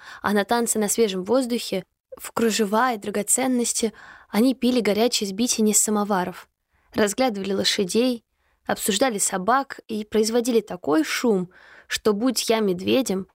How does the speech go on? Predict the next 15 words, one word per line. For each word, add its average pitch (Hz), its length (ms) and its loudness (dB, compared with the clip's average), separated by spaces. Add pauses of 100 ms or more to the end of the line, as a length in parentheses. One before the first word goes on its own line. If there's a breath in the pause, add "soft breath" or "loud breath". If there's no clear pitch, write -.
(200)
давно 233 380 2
собрала 214 460 0
бы 196 100 -8
все - 220 -6
пожитки 190 640 -4 (360 loud breath)
и 226 100 4
убралась 226 380 2
туда, 220 320 -4
где 220 220 0
поспокойнее. 190 840 -2 (1000)
Стоя - 340 0
в 226 80 -4
окружении 226 460 0
толпы 208 340 0
гостей — 240 600 -2